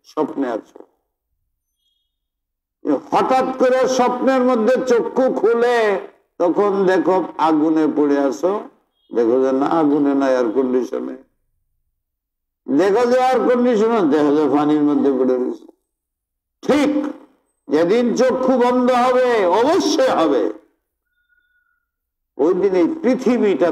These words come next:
তোমার কাছে স্বপ্ন মনে হবে। আর যদি তুমি স্বপ্ন মনে হবে, যদি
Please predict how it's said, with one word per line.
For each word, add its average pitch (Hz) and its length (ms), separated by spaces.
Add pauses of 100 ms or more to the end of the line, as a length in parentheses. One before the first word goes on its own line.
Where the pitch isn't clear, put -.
(100)
তোমার 151 340
কাছে 120 200 (120)
স্বপ্ন 139 260 (140)
মনে 110 240
হবে। 82 180 (1800)
আর - 120
যদি 190 180
তুমি 202 200
স্বপ্ন 247 260 (160)
মনে 233 240
হবে, 208 160 (100)
যদি 233 140